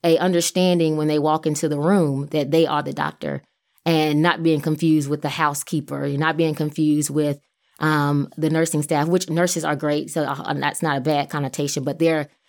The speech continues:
is this idea when you walk in of who you are already. And so you're building that name for yourself going forward without having the thoughts of not you're strong or you're the angry Black woman,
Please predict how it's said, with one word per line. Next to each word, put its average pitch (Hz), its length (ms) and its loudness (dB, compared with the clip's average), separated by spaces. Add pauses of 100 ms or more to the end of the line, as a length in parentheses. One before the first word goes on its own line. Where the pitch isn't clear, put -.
(140)
is 165 220 2
this 160 260 0 (100)
idea 156 580 2
when 151 200 -2
you 156 100 2
walk 147 300 -2
in 143 400 0 (400)
of 143 500 0 (240)
who 220 120 4
you 170 220 2
are 151 240 2
already. 143 640 -2 (120)
And 156 180 2
so 151 280 2
you're 151 160 0
building 156 420 0
that 151 160 0
name 156 320 0
for 156 140 -4
yourself 143 440 -2
going 143 260 -2
forward 143 440 -2 (340)
without 156 500 0
having 147 300 0
the 139 100 0
thoughts 143 420 -2
of 139 340 -6 (400)
not 147 180 -2
you're 151 140 2
strong 151 380 0
or 143 60 0
you're 147 220 0
the 139 160 0
angry 151 300 -2
Black 147 300 -4
woman, 147 400 -4